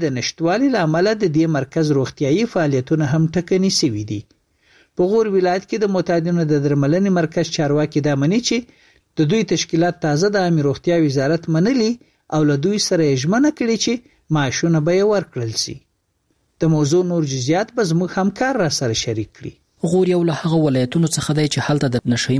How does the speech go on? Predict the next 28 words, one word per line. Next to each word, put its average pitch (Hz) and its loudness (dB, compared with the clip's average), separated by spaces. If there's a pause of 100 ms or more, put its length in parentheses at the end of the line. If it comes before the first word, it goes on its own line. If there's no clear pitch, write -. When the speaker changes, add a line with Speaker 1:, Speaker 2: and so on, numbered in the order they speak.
Speaker 2:
موادو 127 0
تولید 117 0 (100)
او 110 2 (140)
قاچاق 110 -2 (120)
ډیر 101 -2
دی. 101 0 (440)
له 165 2 (140)
همدې 156 2
امله 147 2
په 143 -2
دې 143 2
ولایت 131 0
کې 120 0
معتادین 120 0
هم 104 -2
ډیر 98 0
دي، 101 0 (320)
خو 117 0
د 107 -2
دې 117 0
ټولو 127 0
معتادینو 107 -2
لپاره 127 -2
په 104 -2
غور 131 0
ولایت 127 0
کې 147 2 (480)
یوازې 143 2